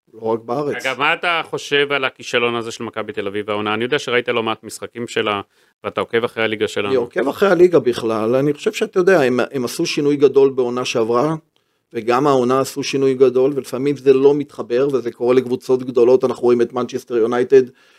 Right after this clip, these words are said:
Speaker 1: שהרבה פעמים מנסה לחבר, ו-, ו-,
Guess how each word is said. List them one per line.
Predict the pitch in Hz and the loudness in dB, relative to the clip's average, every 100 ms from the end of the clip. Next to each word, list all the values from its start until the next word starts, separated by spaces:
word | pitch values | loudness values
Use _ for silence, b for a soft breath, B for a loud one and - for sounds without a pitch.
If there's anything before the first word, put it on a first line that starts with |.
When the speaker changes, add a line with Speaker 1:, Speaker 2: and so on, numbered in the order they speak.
| b b | b b
Speaker 1:
שהרבה | - 123 127 139 | -10 -2 2 2
פעמים | 151 139 143 | 0 -2 -2
מנסה | 131 127 - 135 | -2 -4 0 2
לחבר, | 135 131 117 139 143 135 | 2 -2 2 6 6 4
ו-, | 127 | 0
ו-, | 113 | 0